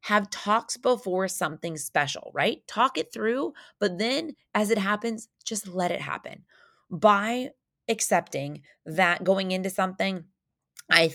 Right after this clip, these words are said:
this is what I think it's gonna be like, but I'm just gonna be present and en-, I'm gonna enjoy it for what it is, right? If it goes exactly as I think, amazing. And if it doesn't, we're gonna roll with that too, because that could lead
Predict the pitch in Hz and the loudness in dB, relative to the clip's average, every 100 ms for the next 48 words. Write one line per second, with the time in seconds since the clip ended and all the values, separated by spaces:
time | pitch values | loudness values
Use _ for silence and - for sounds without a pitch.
0 | - 147 139 160 220 - - 294 285 277 | -4 -6 -6 0 0 0 -2 -4 -2 -2
1 | - 247 226 226 214 208 208 - 185 160 | 0 -2 0 2 4 4 2 -2 -2 0
2 | 185 - 214 220 226 - 147 143 151 160 | -2 -2 -6 -6 -8 -2 -2 0 -4 -6
3 | 175 165 156 151 170 160 160 156 156 185 | -6 -4 -4 -2 -2 -2 -4 -4 -2 0
4 | 240 - 226 214 185 175 147 131 - - | 0 0 -4 2 4 4 2 -2 -8 -12
5 | - - 180 262 - - - _ 196 185 | -10 0 0 0 -4 -20 -20 _ 4 6
6 | 175 190 180 151 160 156 156 151 151 151 | 6 4 2 4 4 4 0 2 0 0
7 | 202 254 311 - _ 202 180 165 135 139 | 0 0 -4 -12 _ -10 -6 -4 -6 -8
8 | - 55 _ 165 165 147 139 196 226 269 | -14 -16 _ 0 0 -2 0 2 4 0
9 | - 160 156 147 151 190 247 240 - 147 | -4 -6 -4 0 4 6 4 2 -2 -6
10 | - - 220 220 196 185 156 180 - 214 | -8 -6 -2 -2 -4 -6 2 2 2 -4
11 | 180 175 175 | -4 -4 -4